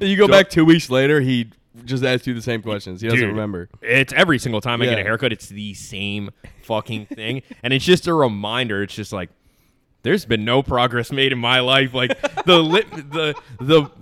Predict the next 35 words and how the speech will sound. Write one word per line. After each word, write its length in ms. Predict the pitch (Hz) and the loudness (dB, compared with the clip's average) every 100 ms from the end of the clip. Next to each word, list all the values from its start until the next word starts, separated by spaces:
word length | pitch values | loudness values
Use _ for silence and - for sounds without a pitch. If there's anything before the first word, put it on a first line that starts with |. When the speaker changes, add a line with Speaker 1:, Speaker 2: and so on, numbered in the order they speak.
| 123 | -8
Speaker 2:
that's 260 | 117 185 240 | 0 2 2
how 60 | 294 | 0
you 180 | 247 | 0
really 180 | 208 180 | 2 0
find 300 | 156 143 143 | 0 -2 0
out 160 | 143 143 | 2 0
if 140 | 120 | 0
you're 140 | 123 101 | 0 -2
a 40 | |
failure. 600 | - 110 107 117 92 98 | -4 -2 0 -2 -4 -2
Every 360 | 117 127 151 165 | 0 2 4 2
time 240 | 165 147 | 2 0
you 100 | 139 | -2
go 200 | 131 127 | 0 0
back, 360 | 107 104 117 - _ _ _ _ _ _ _ _ | 2 0 0 -4 _ _ _ _ _ _ _ _
<laughs> 320 | 127 - 180 | -10 -2 0
I 80 | 139 | 2
mean, 120 | 139 | 2
I 100 | 147 | 0
get 120 | 190 208 | -2 -4
a 60 | |
haircut, 360 | 147 139 151 120 | -4 -4 -6 -4
like, 240 | 117 107 | -4 -2
for 120 | 147 | 0
me, 300 | 139 147 190 | 2 2 0
it's 180 | 185 - | -2 -4
more 300 | 113 107 123 | -6 -4 -4
'cause 140 | 123 107 | -4 -6
I, 160 | 101 95 | -6 -6
I 100 | 110 | -6
get 140 | 127 | -4
a 40 | |
haircut, 360 | 104 101 - 98 | -4 -6 -6 -8
like, 180 | 92 87 | -8 -10
every 400 | 92 90 92 90 | -12 -10 -10 -12